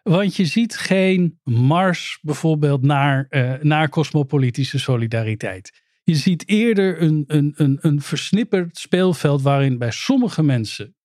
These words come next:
solidariteit op gaat treden. Eh, maar die, die solidariteit sluit ook weer anderen uit. En dat zag je dus heel duidelijk ook in die Nederlandse discussie.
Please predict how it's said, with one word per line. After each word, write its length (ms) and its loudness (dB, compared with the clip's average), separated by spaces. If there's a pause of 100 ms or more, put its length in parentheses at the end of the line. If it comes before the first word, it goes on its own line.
solidariteit 840 0
op 120 -2
gaat 220 -4
treden. 480 0 (560)
Eh, 340 2
maar 560 0
die, 240 -2
die 140 0
solidariteit 640 0
sluit 420 -2
ook 220 -2
weer 160 0
anderen 420 -2
uit. 420 -4 (420)
En 140 2
dat 160 0
zag 260 -2
je 100 -2
dus 220 -2
heel 200 2
duidelijk 560 0
ook 260 -2
in 80 0
die 100 2
Nederlandse 600 0
discussie. 640 -8